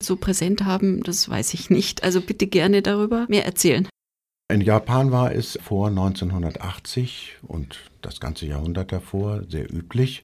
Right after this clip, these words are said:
Speaker 2: dass man in eine Firma eintrat wie in eine Familie in jungen Jahren. Man blieb sein ganzes Leben darin.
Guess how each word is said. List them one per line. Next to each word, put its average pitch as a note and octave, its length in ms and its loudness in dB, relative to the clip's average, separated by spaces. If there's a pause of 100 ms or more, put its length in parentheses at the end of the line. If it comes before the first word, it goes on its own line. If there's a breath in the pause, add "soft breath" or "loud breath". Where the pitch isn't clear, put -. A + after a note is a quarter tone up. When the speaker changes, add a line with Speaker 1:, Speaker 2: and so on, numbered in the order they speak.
Speaker 2:
dass - 180 -4
man E2+ 140 0
in G2+ 160 -2
eine F2 200 -2
Firma G#2+ 340 2
eintrat F#2+ 500 -2
wie E2+ 60 -2
in D2+ 60 -2
eine C#2+ 180 -6
Familie A2 680 0
in G2 140 0
jungen D2+ 320 -2
Jahren. F2+ 420 -2 (340)
Man F#2+ 200 4
blieb A#2+ 200 0
sein E2 200 2
ganzes E2+ 340 -2
Leben F2 380 0
darin. B2 720 0